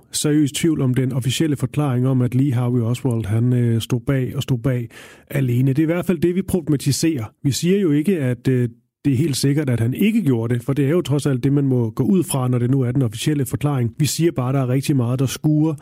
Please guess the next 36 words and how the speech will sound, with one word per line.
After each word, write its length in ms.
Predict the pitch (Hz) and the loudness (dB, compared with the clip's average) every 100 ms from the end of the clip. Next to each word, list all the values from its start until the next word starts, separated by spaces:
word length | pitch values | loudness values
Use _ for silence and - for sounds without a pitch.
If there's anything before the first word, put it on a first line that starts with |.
| - - - - | -12 -20 -20 -4
Der 160 | 139 | -2
er 400 | 127 135 139 127 | 0 0 -2 -4
rigtig 340 | 135 147 - 151 | -4 -4 -2 0
meget, 380 | 113 110 113 127 | 0 0 -2 -2
der 80 | |
kan 140 | 113 139 | -2 -2
pilles 420 | - 160 185 - | 0 0 0 0
ved, 140 | 131 123 | -2 0
ved 100 | 127 | -2
denne 180 | 120 127 | 0 0
her 140 | 131 | 0
officielle 400 | 120 113 113 131 | 0 0 0 -2
forklaring, 460 | 117 120 135 123 117 | -2 -4 -2 -2 -2
og 80 | 120 | 0
det 60 | |
er 40 | 127 | 0
også 160 | 123 - | 0 0
det, 120 | 131 | 0
vi 40 | |
har 80 | 131 | 0
sat 240 | 117 123 117 | 0 -2 0
os 180 | 113 - | -4 -2
for 200 | 123 123 _ | -4 -4 _
at 200 | 196 143 | -8 -4
gøre. 420 | - 143 127 139 | -2 -2 0 -2
Og 440 | 147 151 151 147 143 | -2 -2 0 2 2
i, 120 | 139 | 2
øh, 180 | 135 127 | 2 2
næste 420 | 127 170 202 - | 2 2 0 -2
afsnit, 480 | 131 131 - 139 - | -2 -2 -2 -4 -2
der 120 | 139 | -4
begynder 360 | 143 156 175 160 | -2 -2 -2 -2
det 220 | 151 143 | 0 0
altså 300 | 127 120 131 | 0 0 0
at 80 | 123 | -2
tage, 400 | - 127 120 | -2 -2 0